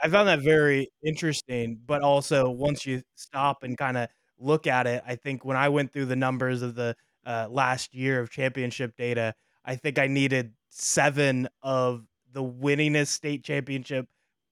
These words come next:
public schools to match just the three, Cape and Miege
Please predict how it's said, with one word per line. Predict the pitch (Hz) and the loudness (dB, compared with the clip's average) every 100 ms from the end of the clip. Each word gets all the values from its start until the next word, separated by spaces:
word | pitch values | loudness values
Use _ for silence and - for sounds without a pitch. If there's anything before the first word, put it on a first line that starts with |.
| _ | _
public | - 151 143 - | -2 0 0 -4
schools | - 131 120 113 - _ _ _ _ _ | -8 -4 -4 -4 -8 _ _ _ _ _
to | - 170 | -2 0
match | 143 135 131 123 - - | 4 4 2 -2 -10 -8
just | 147 139 - | -2 -2 -2
the | 143 | -10
three, | - - 147 143 131 120 - _ _ | -12 -8 -2 0 0 0 -4 _ _
Cape | - 143 131 | -2 -2 0
and | 139 131 127 | -2 0 0
Miege | 131 127 127 123 117 | 0 2 0 0 -4